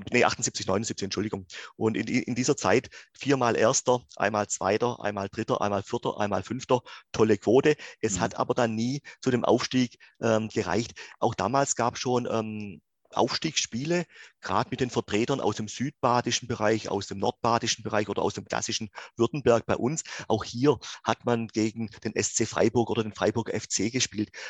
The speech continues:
Speaker 1: Man hat gegen Waldhof Mannheim gespielt. Es hat letztendlich zu dem großen Wurf nie gereicht. Der hat dann gereicht, wo dann die, ähm, Oberliga Baden-Württemberg, ähm, eingeführt wurde, wo aus allen vier Staffeln, die ersten vier sind dann aufgestiegen und, und zwei Lückenfüller gab's dazu, dass man eine achtzehner Staffel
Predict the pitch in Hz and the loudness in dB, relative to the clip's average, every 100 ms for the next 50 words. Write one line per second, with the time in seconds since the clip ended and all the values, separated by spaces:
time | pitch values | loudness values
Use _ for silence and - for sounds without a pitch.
0 | - 95 104 - 113 110 95 95 101 104 | -8 -2 -2 0 -2 -2 0 0 2 -4
1 | - 101 117 113 113 - 101 - - 110 | -4 -2 2 0 0 -4 -6 -8 -8 -2
2 | 127 - 117 113 98 120 131 131 123 117 | 0 0 0 0 0 -2 -2 -2 -4 -2
3 | 113 123 127 113 143 - - - - 117 | 0 0 0 2 2 2 -16 -18 -8 -4
4 | 135 147 _ _ - 107 98 147 - - | -4 -8 _ _ 0 2 4 4 2 -10
5 | - - 107 135 151 147 127 101 147 - | -16 -2 0 2 0 0 2 2 2 -2
6 | - - _ 127 127 123 113 113 82 107 | -20 -20 _ 0 0 -2 -2 -2 0 0
7 | 110 113 131 120 107 101 107 120 156 139 | 0 -2 0 0 0 0 -2 -6 -6 -2
8 | 123 120 - 110 107 104 92 131 165 165 | 0 0 -2 -6 -6 -2 -2 0 0 -2
9 | - 151 151 147 - - - 113 90 113 | 0 0 2 0 -2 -14 -6 0 2 2
10 | - 101 135 - 127 104 - 95 117 143 | 2 0 0 -2 -2 -2 0 -2 0 -2
11 | 143 - - _ _ - 104 110 - 92 | -2 -12 -20 _ _ 0 2 2 -2 -10
12 | 104 139 143 - - _ - 107 - - | 0 0 0 -6 -20 _ -6 -4 0 0
13 | - 160 - 143 139 135 101 110 - 107 | 2 -2 2 0 0 -4 -2 -2 -4 -8
14 | - - 104 117 - 160 151 147 - 107 | -2 4 6 4 0 0 4 4 4 0
15 | - - 135 127 117 107 - - 151 147 | -2 -8 -2 -2 -2 -2 -2 -2 -4 -2
16 | - 113 110 | -2 -4 -4